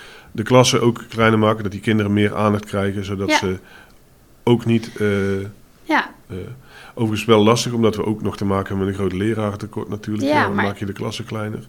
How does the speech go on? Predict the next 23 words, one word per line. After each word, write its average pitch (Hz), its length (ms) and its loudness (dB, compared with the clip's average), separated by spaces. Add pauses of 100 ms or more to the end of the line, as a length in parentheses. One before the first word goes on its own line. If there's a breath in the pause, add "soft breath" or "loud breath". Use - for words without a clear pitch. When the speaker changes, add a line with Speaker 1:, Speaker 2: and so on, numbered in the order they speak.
(120 loud breath)
Speaker 2:
Klopt, 262 320 4
dat 233 120 0
is 254 100 -2
ook 277 100 2
een 285 80 2
Speaker 1:
Eh, 220 40 -2
Speaker 2:
veelgehoord 285 460 -2
argument, 269 360 0
Speaker 1:
ja. 285 60 2
Speaker 2:
maar 247 120 0
ik 226 120 -4
denk 262 180 0
als 247 80 -2
je - 60 -6
het 240 100 -8
onderwijs 247 380 -2
aantrekkelijker 240 640 -4
maakt. 185 380 -10
En 226 80 -4
dat 240 100 0
Speaker 1:
Ja. 196 60 -4
Speaker 2:
begint 247 400 0
ook 311 280 0